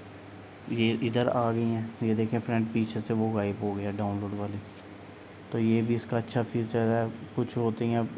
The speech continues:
वीडियोज़ वगैरह होती हैं, आप इसको प्राइवेट भी कर सकते हैं। उसके बाद फ्रेंड्स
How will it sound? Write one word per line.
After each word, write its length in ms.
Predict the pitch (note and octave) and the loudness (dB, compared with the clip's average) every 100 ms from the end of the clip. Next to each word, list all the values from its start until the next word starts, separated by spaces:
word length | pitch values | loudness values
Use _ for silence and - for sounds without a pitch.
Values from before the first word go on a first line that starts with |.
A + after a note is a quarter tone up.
| - - - - | -12 -16 -10 0
वीडियोज़ 380 | A#2+ A#2 A#2+ A#2 | 2 4 4 2
वगैरह 300 | A#2 A#2 A#2 | 2 4 4
होती 280 | A2+ A2 A2+ | 4 2 2
हैं, 80 | |
आप 200 | A#2 A2+ A2+ | 4 2 0
इसको 200 | - A#2+ | -4 -2
प्राइवेट 420 | A#2 A2 G#2+ G#2+ | 2 4 4 2
भी 140 | A2 A2 | 0 0
कर 160 | A2 | 0
सकते 360 | G#2 - - G#2+ | -2 -6 -10 -6
हैं। 140 | G2+ G2+ - - - - - - - - - - | -6 -8 -16 -16 -18 -18 -16 -16 -16 -18 -18 -16
उसके 180 | - - | -8 -2
बाद 200 | A#2 A#2+ | 2 2
फ्रेंड्स 520 | A#2 A#2+ A#2 A#2 A#2+ | 2 2 2 0 -2